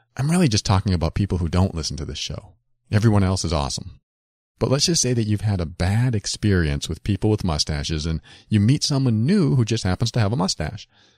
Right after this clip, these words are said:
Your immediate thought may be, "Oh, don't trust this person." But after talking for a bit, you realize they aren't so bad after all. You might even go on to have a great friendship.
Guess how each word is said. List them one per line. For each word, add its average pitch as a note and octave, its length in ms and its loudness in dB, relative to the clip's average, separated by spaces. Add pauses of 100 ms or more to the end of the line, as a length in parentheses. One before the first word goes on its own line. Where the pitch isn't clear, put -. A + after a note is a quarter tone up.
(260)
Your B2 140 2
immediate E3+ 360 2
thought A#2+ 260 -2
may G2 180 2
be, E2+ 320 0 (560)
"Oh, B2 220 0 (200)
don't F2 200 -8
trust - 280 -4
this D#3 160 -2
person." F2+ 460 -2 (640)
But A#2+ 100 0
after A#2+ 200 0
talking D3+ 440 -4
for E2+ 180 -4
a D2+ 60 -2
bit, E2 260 -4 (340)
you A#2 180 0
realize A#2 600 2 (320)
they A#2+ 140 -2
aren't C3+ 200 -4
so D#3+ 200 0
bad D#3+ 260 -2
after D#3 340 -2
all. - 360 -4 (360)
You B2 120 0
might D3 120 2
even E3+ 220 2
go A#2+ 160 4
on D3+ 160 0
to C#3+ 80 0
have C#3+ 200 -2
a B2 120 -2 (140)
great A2 240 2
friendship. - 560 -4